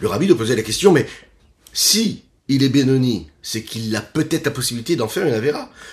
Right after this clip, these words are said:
Comment ça se fait que le Admor Hazaken le décrit comme étant quelqu'un qui n'a jamais fait d'Avera de sa vie, qui n'a jamais enfreint les directives de la Torah et des mitzvot ? Et le rabbi de répondre, une des explications que l'on donne à ça, c'est que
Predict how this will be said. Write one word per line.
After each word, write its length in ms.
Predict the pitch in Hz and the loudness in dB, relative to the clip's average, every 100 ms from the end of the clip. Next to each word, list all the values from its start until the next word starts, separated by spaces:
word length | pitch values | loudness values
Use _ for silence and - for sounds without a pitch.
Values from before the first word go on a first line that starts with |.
| - | -10
Comment 180 | 190 208 | -4 -2
ça 120 | - | 0
se 140 | - 175 | 0 0
fait 80 | |
que 100 | - | -2
le 80 | 120 | -2
Admor 220 | 120 127 | 0 0
Hazaken 340 | 117 120 123 156 | -2 -2 -2 -2
le 80 | 120 | 0
décrit 280 | 123 156 | -2 -4
comme 220 | 143 120 - | -4 -4 -4
étant 280 | 127 131 127 | -6 -6 -4
quelqu'un 340 | 127 117 147 | -4 -2 -4
qui 140 | 139 127 | -4 -2
n'a 140 | 123 | -2
jamais 280 | 120 147 143 | 0 2 0
fait 160 | 92 | -2
d'Avera 340 | 82 82 87 104 | -8 -6 -6 -4
de 80 | 98 | -4
sa 180 | 107 | -4
vie, 180 | 107 120 - - - - | -4 -4 -8 -20 -20 -6
qui 80 | 131 | -2
n'a 120 | 131 | 0
jamais 360 | 139 143 147 - | 2 4 4 2
enfreint 480 | 135 - 170 170 - - _ - | -2 0 0 0 -4 -20 _ -6
les 80 | 131 | -2
directives 480 | 123 123 123 135 110 | 0 -2 -2 -4 0
de 80 | 110 | -2
la 100 | 107 | 0
Torah 360 | 113 110 104 - - - | 0 0 -2 -6 -20 -8
et 100 | 104 | -4
des 80 | 104 | -2
mitzvot ? 460 | 104 90 90 110 - - - - _ _ - - - _ _ - - - | -2 -4 -2 -2 -2 -8 -12 -20 _ _ -16 -16 -20 _ _ -20 -20 -6
Et 100 | 120 | -2
le 80 | 123 | 2
rabbi 180 | 127 165 | 2 2
de 60 | |
répondre, 540 | 139 135 156 175 147 - - _ - - - - | 2 0 0 0 0 -8 -20 _ -20 -20 -6 0
une 180 | 226 | 2
des 200 | 170 151 | 4 4
explications 440 | 143 - 120 123 147 | 2 -2 -4 -4 -4
que 80 | 120 | -2
l'on 100 | 107 | -2
donne 120 | 110 | -2
à 100 | 98 | -2
ça, 160 | 127 | -2
c'est 180 | 120 95 | -4 -6
que 200 | - 67 | -8 -12